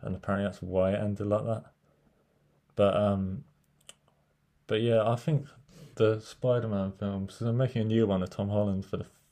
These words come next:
third one, is it? Yeah, 'cause he did Homecoming, and the second one was,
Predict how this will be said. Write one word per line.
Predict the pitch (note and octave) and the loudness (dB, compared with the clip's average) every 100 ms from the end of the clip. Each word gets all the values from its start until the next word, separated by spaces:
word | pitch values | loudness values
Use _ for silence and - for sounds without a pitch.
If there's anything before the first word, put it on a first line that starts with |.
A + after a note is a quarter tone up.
| - | -8
third | A#2 A2+ A2+ | -4 -2 -2
one, | B2+ B2 A#2 - | -4 -6 -8 -8
is | A2+ | -8
it? | A#2+ - _ _ _ _ _ _ _ - | -8 -10 _ _ _ _ _ _ _ -4
Yeah, | G#2+ | -4
'cause | - | -4
he | G#2 | -4
did | G#2+ G#2 | -4 -4
Homecoming, | - A#2 A2+ A2 A2 G#2+ A2 A2+ A2 | -2 -2 -2 -4 -6 -4 -6 -6 -6
and | G#2 G#2 | -4 -4
the | G2+ | -6
second | - A#2+ - A#2 | -6 -6 -4 -4
one | A#2 A2+ G#2+ | -4 -4 -6
was, | G#2 G#2+ G#2+ - | -4 -4 -4 -8